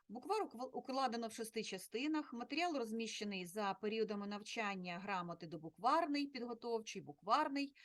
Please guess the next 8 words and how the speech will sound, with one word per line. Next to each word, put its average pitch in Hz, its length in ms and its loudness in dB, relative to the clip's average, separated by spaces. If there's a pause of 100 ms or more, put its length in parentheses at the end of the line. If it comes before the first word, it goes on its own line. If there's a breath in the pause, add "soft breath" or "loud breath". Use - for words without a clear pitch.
(220 loud breath)
основний 233 520 -2
і - 140 -6
післябукварний. 226 1040 -2 (200 loud breath)
Містить 269 400 0
достатньо 254 640 0
виправдану 196 640 -4
кількість 202 500 -6
піктограм, 220 720 -2